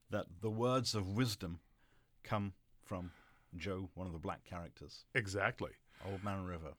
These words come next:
Speaker 2: "You and me, we sweat and strain, but Old Man River just keeps rolling along."
Speaker 1: Well, that's this week's Cheat Sheet.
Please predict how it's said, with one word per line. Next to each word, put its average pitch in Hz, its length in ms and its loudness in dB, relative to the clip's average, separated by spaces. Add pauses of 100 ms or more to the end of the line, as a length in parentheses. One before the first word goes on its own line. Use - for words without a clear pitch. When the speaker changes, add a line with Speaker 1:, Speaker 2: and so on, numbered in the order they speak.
(160)
Speaker 2:
"You 127 180 8
and 151 140 10
me, 135 160 6
we 117 140 2
sweat 117 340 2
and 127 100 4
strain, 110 360 4
but 98 120 2
Old 110 160 4
Man 113 220 6
River 107 240 6
just 95 260 -2
keeps - 320 -6
rolling 92 340 -4
along." 113 440 -2 (1160)
Speaker 1:
Well, 90 80 -8
that's 90 200 -4
this 104 160 -6
week's 107 180 -4
Cheat 117 240 0
Sheet. - 360 2